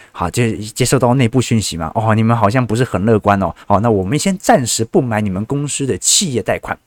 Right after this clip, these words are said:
或者债券，或者进行更高的放贷，这是有可能所发生的迹象。好，我们先看一下美国股市四大指数的表现，这个道琼下跌一百九十点，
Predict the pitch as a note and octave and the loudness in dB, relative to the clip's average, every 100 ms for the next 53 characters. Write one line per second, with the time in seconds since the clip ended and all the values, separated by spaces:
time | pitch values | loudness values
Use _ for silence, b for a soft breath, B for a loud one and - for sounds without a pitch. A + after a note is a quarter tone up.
0 | - G2+ - C3+ F#2+ G#2 C#2 B B G2 | -10 -8 -2 -2 -2 -6 -8 B B -6
1 | - B2 F#2+ G#2 A#2+ G#2 G2+ F2+ F#2 F#2 | -4 -6 -6 -6 -4 -2 -2 -2 -6 -4
2 | - B B - C#3 B2+ A#2 G2 E2+ E2+ | -4 B B -2 0 2 0 -2 -6 -8
3 | - F#2 F#2+ D#2+ - D#2+ G2+ - B - | -6 -8 -8 -10 -10 -8 -8 -10 B -2
4 | C#3+ D3+ A3 G#3+ D#3 B2 A2+ B2+ G#2 A2 | 0 0 0 0 0 0 -2 -4 -6 -6
5 | - A#2 G#2 - F2 G#2+ F2+ - - B2 | -4 -2 -4 -4 -8 -8 -6 -8 -4 -4
6 | D#2+ B B B B - A#2 A2 F#2+ - | -4 B B B B -2 2 2 0 -8
7 | - G#3 C#3 A2 A#2 A#2+ G2+ G2 C3+ A2+ | -2 0 0 -4 -2 -2 -2 -6 -6 -2
8 | G2+ F2 F#2+ G2 | -4 -4 -8 -8